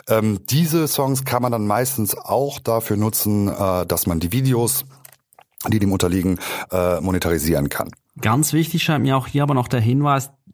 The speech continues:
Speaker 2: dass der Song oder die Nutzung dieses Songs dann wirklich an die entsprechende Plattform gekoppelt ist.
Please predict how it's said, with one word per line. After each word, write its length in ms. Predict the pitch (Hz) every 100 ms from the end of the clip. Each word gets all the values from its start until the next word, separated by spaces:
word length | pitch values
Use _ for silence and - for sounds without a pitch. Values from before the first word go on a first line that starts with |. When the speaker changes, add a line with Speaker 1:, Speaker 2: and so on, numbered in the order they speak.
| _ -
Speaker 2:
dass 200 | - -
der 200 | 123 107
Song 500 | 101 110 143 165 151
oder 160 | 135
die 100 | 127
Nutzung 380 | 120 131 143 160
dieses 300 | 151 143 139
Songs 260 | 135 135 131
dann 200 | 123 117
wirklich 340 | 139 143 127
an 140 | 127 123
die 140 | 120
entsprechende 460 | 123 - 120 117 110
Plattform 640 | - 110 110 - 117 120
gekoppelt 500 | 117 - 120 101 95
ist. 240 | 85 -